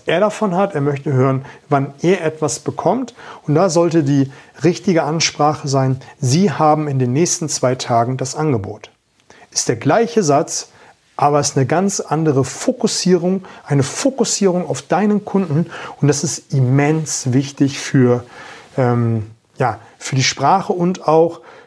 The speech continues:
wie es letztendlich platziert wird. Nämlich so, wie du es gerne haben möchtest. Und das ist jetzt ein sehr kurzes Beispiel. Guck einfach mal nach, wie du deine Verkaufsgespräche organisiert hast.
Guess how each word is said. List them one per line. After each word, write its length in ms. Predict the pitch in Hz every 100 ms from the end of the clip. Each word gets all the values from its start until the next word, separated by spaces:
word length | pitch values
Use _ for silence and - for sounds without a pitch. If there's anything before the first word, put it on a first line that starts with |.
| _
wie 200 | 131 156
es 220 | 165 -
letztendlich 760 | 143 160 156 147 151 151 - -
platziert 680 | - 151 - - 214 208 -
wird. 280 | - - - _ _ _ _ _ -
Nämlich 280 | 156 143 139 143
so, 360 | 135 196 226 - - -
wie 120 | 143
du 180 | 160 208
es 140 | -
gerne 300 | 175 175 147
haben 260 | 190 196 110
möchtest. 520 | 95 - - - - _ _
Und 260 | - - -
das 100 | 151
ist 80 | 190
jetzt 80 |
ein 160 | 175 165
sehr 140 | 151
kurzes 400 | - 240 247 214
Beispiel. 580 | - 196 196 - 185 185 - - - -
Guck 320 | 247 247 -
einfach 260 | 185 185
mal 120 | 160 147
nach, 380 | 151 190 180 - - -
wie 320 | 131 175 214
du 240 | 160 170 185
deine 300 | 160 156 156
Verkaufsgespräche 1160 | - - 190 233 - 180 - 165 160 - 160
organisiert 640 | 143 147 139 120 185 214
hast. 260 | 180 180 -